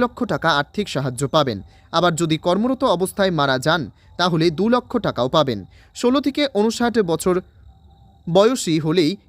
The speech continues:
ই শ্রম কার্ডে নাম নথিভুক্ত করা যাবে। এছাড়া যারা ইপিএফ এবং ইএসআই এর যারা সুবিধা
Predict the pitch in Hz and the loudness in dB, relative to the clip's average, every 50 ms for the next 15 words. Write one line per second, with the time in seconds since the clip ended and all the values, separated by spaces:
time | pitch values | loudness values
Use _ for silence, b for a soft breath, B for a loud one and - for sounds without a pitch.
0 | - 214 233 247 233 - 269 262 262 240 240 220 202 226 220 190 156 160 160 147 | -6 -4 -4 -4 -2 -2 -4 -2 -2 -2 -2 0 0 0 0 0 0 -2 0 -2
1 | 147 - - 180 202 190 - 214 196 - 143 123 123 123 160 147 117 110 95 90 | -4 -4 -4 -4 -4 -4 -4 -4 -4 -2 0 0 0 2 2 0 0 -2 -6 -10
2 | - b b b b b b 175 175 - 220 185 151 160 190 - - 143 165 156 | -12 b b b b b b -4 -2 0 2 2 2 2 0 -2 -4 -2 0 2
3 | 156 156 156 - _ - - - _ _ _ _ _ _ - - _ _ - 240 | 2 2 0 -2 _ -20 -20 -20 _ _ _ _ _ _ -20 -20 _ _ -4 -4
4 | 269 262 - - 262 262 269 269 262 - - - - - _ _ - 180 180 175 | -4 -2 -2 0 0 2 2 2 0 -2 -8 -20 -20 -20 _ _ 0 2 2 2
5 | 160 170 202 202 - - - - _ _ _ _ _ _ - 233 240 269 269 - | 2 0 -2 -4 -8 -16 -20 -20 _ _ _ _ _ _ -2 0 2 2 2 4
6 | 247 240 226 - - - 180 185 196 190 190 190 - - - - - 156 165 160 | 2 2 2 0 -2 0 0 2 4 4 2 2 0 -8 -16 -12 -6 -2 0 0
7 | 160 156 - - 214 202 220 190 208 | 0 0 -2 -4 -4 -4 -2 0 0